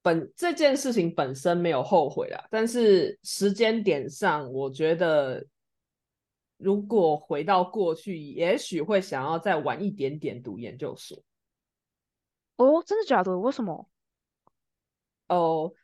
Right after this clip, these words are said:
Speaker 1: 这个点其实很现实啦，就是因为我觉得我大学刚毕业之后，然后，呃，去做了就是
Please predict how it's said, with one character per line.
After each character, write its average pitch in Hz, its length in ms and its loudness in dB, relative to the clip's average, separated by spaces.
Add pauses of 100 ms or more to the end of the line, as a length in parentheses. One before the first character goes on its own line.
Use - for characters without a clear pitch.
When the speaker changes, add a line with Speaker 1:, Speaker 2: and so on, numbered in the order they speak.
(140)
Speaker 1:
这 339 120 -4
个 277 100 4
点 180 380 2
其 202 240 0
实 196 280 -2
很 175 200 -2
现 214 380 0
实 156 320 -16
啦， 151 240 -4
就 254 160 -8
是 285 260 -6
因 269 80 -8
为 285 100 0
我 196 200 4
觉 160 240 -4
得 175 280 -2
我 143 320 -4
大 175 220 2
学 143 380 -6
刚 165 380 -4
毕 196 240 -8
业 175 220 4
之 175 280 -8
后， 190 440 -2
然 143 220 -6
后， 175 500 0 (440)
呃， 160 320 -4
去 220 280 -6
做 208 420 4
了 151 300 4
就 156 140 -2
是 170 540 -2